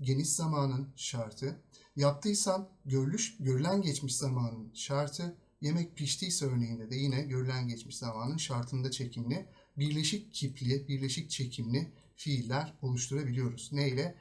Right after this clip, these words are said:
Ek eylemin, e, koşul birleşik zaman eki S ile.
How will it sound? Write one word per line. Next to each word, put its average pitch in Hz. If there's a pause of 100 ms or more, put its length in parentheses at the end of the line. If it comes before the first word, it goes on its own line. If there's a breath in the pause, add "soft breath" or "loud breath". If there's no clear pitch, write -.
(240 loud breath)
Ek 156
eylemin, 120 (240)
e, 113
koşul 143
birleşik 110
zaman 117
eki 165 (140)
S 139 (200)
ile. 120